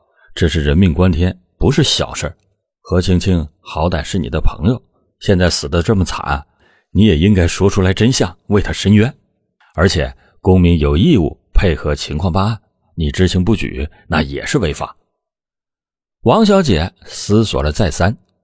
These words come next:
终于开口了。作为关键人物，王小姐提供了一条极为重要的线索。王小姐说：“十有八九是包养她的那个男人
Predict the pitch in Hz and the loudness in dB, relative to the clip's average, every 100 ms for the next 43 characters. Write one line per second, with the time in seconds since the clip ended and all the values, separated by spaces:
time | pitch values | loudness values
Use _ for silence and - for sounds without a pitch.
0 | _ 85 90 92 67 - _ - - - | _ 2 4 2 -2 -12 _ -4 -2 -2
1 | - - - _ _ _ _ _ _ _ | -8 -14 -20 _ _ _ _ _ _ _
2 | _ _ _ _ _ - 208 185 165 170 | _ _ _ _ _ 0 2 4 2 0
3 | 170 156 101 76 90 - _ _ _ _ | 2 2 2 2 0 -4 _ _ _ _
4 | 82 98 185 135 101 73 58 _ _ - | 0 2 2 2 0 -2 -4 _ _ -4
5 | 76 90 92 82 73 90 - 64 - _ | 0 2 2 2 2 0 -2 -6 -6 _
6 | _ - 71 87 123 87 69 - - 69 | _ -10 -2 2 4 2 0 -2 -4 -4
7 | 64 - - 65 - - _ _ _ _ | -8 -10 -8 -6 -6 -10 _ _ _ _
8 | _ _ _ _ - _ _ _ _ _ | _ _ _ _ -20 _ _ _ _ _
9 | - 101 117 101 80 - 73 69 _ _ | 0 2 2 2 0 0 -2 -4 _ _
10 | _ _ _ _ - - 107 127 90 113 | _ _ _ _ -10 -2 2 2 2 0
11 | 113 85 73 87 _ - - 78 - 85 | -2 -2 -2 -6 _ -14 -4 -2 2 2
12 | 85 62 - 82 78 90 82 69 67 82 | 2 0 -6 -6 -2 0 0 -2 -2 0
13 | 143 78 | 2 0